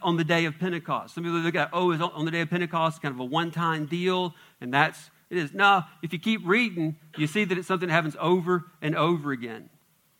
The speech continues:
So in this ser-, series, we studied who Holy Spirit is, what Holy Spirit does. Now we're gonna look at this about the baptism in the Holy Spirit. So I want you to open your hearts today.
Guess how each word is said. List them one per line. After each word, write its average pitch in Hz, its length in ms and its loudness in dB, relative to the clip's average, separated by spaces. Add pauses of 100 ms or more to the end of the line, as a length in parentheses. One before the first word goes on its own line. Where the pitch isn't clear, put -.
(120)
So 208 140 8
in 208 60 8
this 202 160 6
ser-, 233 340 2
series, 220 340 4
we 165 100 2
studied 170 340 2
who 214 200 6
Holy 175 220 6
Spirit 156 320 0
is, 151 340 -2 (380)
what 226 200 6
Holy 196 220 6
Spirit 156 380 2
does. 131 420 0 (600)
Now 156 180 10
we're 202 60 6
gonna 196 140 8
look 196 160 8
at 196 100 0
this 180 240 4 (240)
about 160 240 2
the 143 60 0
baptism 156 880 4
in 135 140 0
the 127 100 -2
Holy 131 320 -2
Spirit. 113 380 -8 (880)
So - 60 0
I - 20 4
want 185 120 4
you 185 40 -2
to 185 80 0
open 175 220 6
your 175 100 4
hearts 156 320 4
today. 123 320 -8